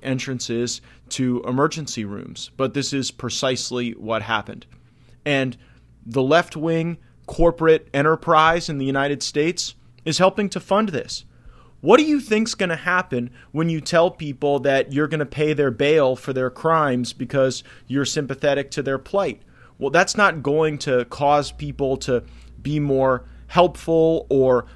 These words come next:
more cooperative or more peaceful. It's only going to increase the extent of the negative violence, and we see that on display. So we pray for all of our law enforcement officers and their families.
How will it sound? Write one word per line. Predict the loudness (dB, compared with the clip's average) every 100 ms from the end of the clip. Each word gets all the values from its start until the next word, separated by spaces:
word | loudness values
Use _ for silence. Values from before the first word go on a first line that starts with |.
| -10
more | -2 2 2 0
cooperative | -4 2 6 6 4 0 2 2
or | 2 0
more | 0 -2
peaceful. | -2 -4 -4 -4 -6 -8 -20 -20 -10
It's | -4 0
only | 0 0
going | 0 0 0
to | -2 -6 -2
increase | -4 -4 -4 -4 -4
the | -4 -4
extent | -4 -2 -2 0 0
of | 0 -2 -8 -20 -14 -2
the |
negative | 2 4 2 0 2
violence, | 4 4 0 -6 -12 -8
and | -4 -4 -4 -8
we | -6 -6
see | -4 -4
that | 2 2 0
on | -4 -6
display. | -6 -10 -8 -4 -4
So | -4 -2 -2
we | -2 -6
pray | -6 -2 0 0
for | -2 -2 -2 -4 -18 -20 0
all | 6 6 6
of | 4
our | 2 4
law | 4 2
enforcement | 0 -4 -4 -4 -6
officers | -4 -4 -6 -6 -4 -4
and | -6 -8 -8
their | -8
families. | -4 -4 -2 -2 -4 -6